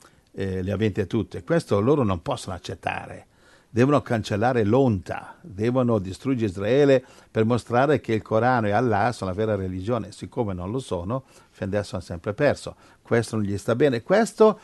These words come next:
è il, è il succo del problema dietro le quinte. Questo perché Israele dà così fastidio. Israele sulla cartina geografica è grande come un francobollo, capisci?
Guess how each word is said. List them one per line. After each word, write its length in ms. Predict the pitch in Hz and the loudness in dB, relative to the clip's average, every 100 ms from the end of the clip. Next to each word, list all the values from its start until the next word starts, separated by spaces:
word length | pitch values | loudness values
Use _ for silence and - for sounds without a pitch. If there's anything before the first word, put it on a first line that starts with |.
| - _ | -20 _
è 180 | - | 2
il, 120 | 147 147 | 4 6
è 100 | 147 | 4
il 140 | 139 | 4
succo 840 | - - 196 - - 156 147 147 _ _ _ _ | 0 4 4 4 2 6 8 6 _ _ _ _
del 200 | 127 127 | 2 2
problema 920 | 120 123 123 143 151 135 127 123 113 - _ _ - | 2 4 6 6 6 4 4 2 -2 -8 _ _ -12
dietro 480 | 104 127 143 131 | 2 4 4 4
le 160 | 131 123 | 2 2
quinte. 840 | - 135 117 92 87 95 87 - - | 4 4 4 0 -8 -14 -14 -16 -6
Questo 380 | 127 139 - 110 | 0 0 0 0
perché 340 | 107 - 127 | 0 2 4
Israele 440 | 120 98 110 101 | 4 2 0 0
dà 120 | 101 95 | -2 -2
così 240 | 90 98 | -4 -6
fastidio. 580 | 92 87 90 82 95 - _ _ _ _ _ | -6 -10 -10 -12 -16 -20 _ _ _ _ _
Israele 500 | 107 101 117 139 135 | -6 2 6 6 6
sulla 220 | 98 107 | 4 0
cartina 300 | 101 107 123 | 0 -2 0
geografica 460 | 110 110 123 120 107 | 0 2 2 2 0
è 40 | |
grande 340 | 98 117 113 95 | 0 0 2 -2
come 240 | 117 110 | -2 -2
un 80 | 101 | -4
francobollo, 840 | - 98 90 104 110 107 117 160 - _ _ _ _ | -4 -4 -2 2 2 4 0 -2 -8 _ _ _ _
capisci? 600 | 95 104 95 - 110 | -8 -6 -6 -6 -6